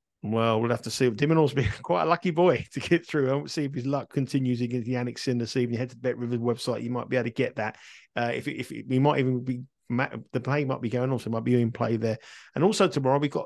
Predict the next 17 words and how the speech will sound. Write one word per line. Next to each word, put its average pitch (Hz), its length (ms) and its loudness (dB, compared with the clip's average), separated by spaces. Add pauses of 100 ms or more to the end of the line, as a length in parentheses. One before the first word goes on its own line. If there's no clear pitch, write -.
Alexander 175 480 0
Zverev 170 320 6
against 160 240 -2
Grigor 170 320 -2
Dimitrov. 202 540 -4
So - 240 4
a 147 80 4
real, 165 500 8
real 160 340 6
action-packed. 139 600 0
I 139 60 -2
think 190 100 0
it's 151 100 -8
one 147 100 0
of 135 60 2
the 127 60 0
best - 420 -4